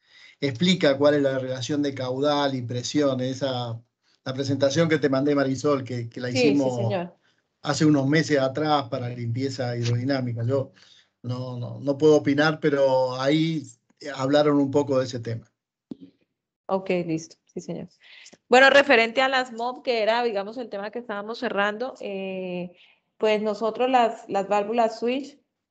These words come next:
Speaker 2: sí, tenemos planeado, pues, eh, tenerles un tipo de preservación,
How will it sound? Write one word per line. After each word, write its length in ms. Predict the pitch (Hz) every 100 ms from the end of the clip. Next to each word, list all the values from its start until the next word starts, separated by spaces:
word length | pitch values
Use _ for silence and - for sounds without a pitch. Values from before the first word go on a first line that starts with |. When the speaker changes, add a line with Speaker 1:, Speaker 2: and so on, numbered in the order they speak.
| _ _ _
Speaker 2:
sí, 200 | 220 233
tenemos 400 | 233 202 190 202
planeado, 800 | - 202 196 190 185 190 202 202
pues, 560 | 202 190 180 175 175 - - - - _ -
eh, 200 | 185 185
tenerles 480 | 196 196 185 208 226
un 100 | 220
tipo 240 | 220 220
de 60 | 220
preservación, 840 | 190 196 180 175 170 - 254 311